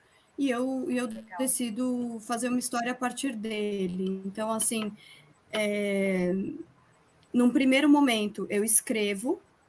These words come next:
Speaker 1: as frases que vêm e quando eu sento pra escrever alguma coisa nova, eu deixo que minha cabeça vá pra onde ela quiser. Eu não, eu não,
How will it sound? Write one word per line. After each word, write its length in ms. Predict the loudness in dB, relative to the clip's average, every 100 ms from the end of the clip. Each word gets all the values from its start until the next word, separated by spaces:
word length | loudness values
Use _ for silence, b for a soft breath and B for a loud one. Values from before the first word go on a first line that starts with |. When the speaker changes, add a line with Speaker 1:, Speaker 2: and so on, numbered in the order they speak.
| _ _ _ _ _ _ _ _ -20 _ -20 -4
Speaker 1:
as 180 | -2 0
frases 440 | 4 4 4 2
que 140 | 0 -4
vêm 420 | -2 0 0 -2
e 120 | -6 -12 -2
quando 220 | 0 2
eu 100 | 2
sento 760 | 2 4 4 6 4 0 -6 -6
pra 160 | -2 -2
escrever 360 | 0 -4 -2
alguma 320 | -2 0 -2 -2
coisa 280 | -4 -4
nova, 520 | -2 0 0 2 -2 -2
eu 140 | -4
deixo 300 | 0 0 0
que 100 | -2
minha 160 | -2 -2
cabeça 500 | -4 -2 0 0 0
vá 160 | -2 -2
pra 220 | 0 0
onde 220 | 2 2
ela 160 | 0 0
quiser. 420 | -2 -2 -4 -6 b b b b _
Eu 140 | -4 -2
não, 340 | 0 0 0 -2 -4 -4 -4
eu 80 | -4
não, 160 | -4